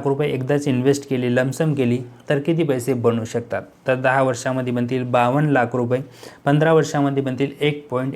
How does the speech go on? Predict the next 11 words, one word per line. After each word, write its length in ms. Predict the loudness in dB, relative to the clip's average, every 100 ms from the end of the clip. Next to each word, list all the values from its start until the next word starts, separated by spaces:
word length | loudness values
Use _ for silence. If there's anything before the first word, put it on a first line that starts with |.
| -8
एकोणावीस 560 | -4 0 0 0 -2 -4
करोड 380 | -2 2 0 -2 -16 -20 -6
आणि 140 | -2 2
वीस 300 | 4 4 2
वर्षामध्ये 540 | -2 -2 -2 -2 -2
बनतील 500 | -2 -2 -2 -4 -2
दोन 260 | -2 -2 0
पॉइंट 280 | 0 0 -4 -4
त्र्याहत्तर 420 | -4 -2 -4 -6 -8 _
करोड 360 | 0 0 0 -2
रुपये. 420 | -8 -10 -14